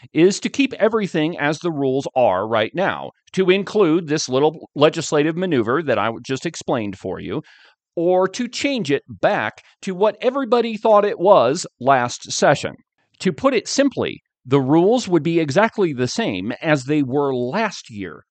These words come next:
Do you remember the Fairness in Women's Sports Act? What happened there is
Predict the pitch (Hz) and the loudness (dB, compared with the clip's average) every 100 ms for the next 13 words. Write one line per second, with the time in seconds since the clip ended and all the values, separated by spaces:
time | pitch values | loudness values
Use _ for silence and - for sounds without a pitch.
0 | _ _ 110 151 170 185 180 156 202 220 | _ _ -2 -2 0 2 2 4 4 4
1 | 240 147 143 - 190 196 196 196 - 151 | 2 0 -4 0 0 2 0 -2 0 0
2 | 139 139 180 175 165 - 147 185 - - | 4 4 4 2 -2 0 2 2 0 -4
3 | 175 226 - - _ _ _ _ _ 175 | -4 -4 -8 -20 _ _ _ _ _ 2
4 | 233 302 302 175 170 90 76 143 143 | 2 2 0 2 2 2 -2 -2 -4